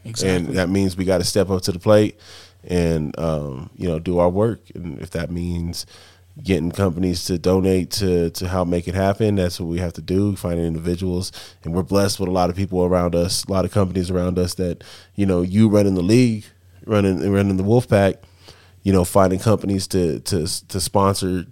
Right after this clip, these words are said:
Speaker 2: players, sponsor teams, sponsor activities.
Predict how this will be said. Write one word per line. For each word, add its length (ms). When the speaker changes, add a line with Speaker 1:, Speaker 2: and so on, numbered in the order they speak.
Speaker 2:
players, 500
sponsor 580
teams, 520
sponsor 560
activities. 800